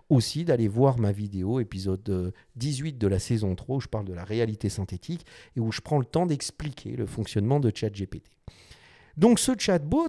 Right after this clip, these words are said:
en fait, ce qui se passe, c'est que OpenAI, au fur et à mesure, ils se sont rendus compte qu'il fallait quand même un petit peu le bloquer, le limiter, lui donner des,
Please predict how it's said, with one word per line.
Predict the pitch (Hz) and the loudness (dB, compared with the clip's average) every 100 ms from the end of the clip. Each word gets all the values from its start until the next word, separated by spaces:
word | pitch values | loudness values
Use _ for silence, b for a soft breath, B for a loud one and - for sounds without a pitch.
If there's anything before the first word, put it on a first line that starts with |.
| - | 0
en | 160 | -2
fait, | - 254 | 0 -2
ce | - - | -4 -6
qui | 135 | -6
se | |
passe, | - 277 247 | 0 0 0
c'est | 156 | -4
que | - | 4
OpenAI, | 151 156 151 135 156 277 | 4 6 4 4 2 2
au | 220 | 0
fur | - 147 | 0 0
et | 135 | 2
à | 127 | 4
mesure, | 127 165 254 | 4 4 0
ils | 180 | 0
se | - | -2
sont | 131 135 | -4 -2
rendus | 139 143 147 | -2 -2 -2
compte | 175 170 | -2 -4
qu'il | - | -8
fallait | - 127 131 | -4 -2 0
quand | 143 | 0
même | 151 156 | 2 0
un | 131 | 0
petit | 123 135 | -4 -8
peu | 131 156 | -2 0
le | 143 | 0
bloquer, | 123 127 127 240 254 | -2 -2 -2 -2 2
le | 156 | 2
limiter, | 135 131 131 131 262 | 2 0 0 -2 -4
lui | 226 147 | -2 -2
donner | 123 123 135 151 156 | 0 0 2 2 2
des, | 147 117 113 113 | 0 -2 0 -2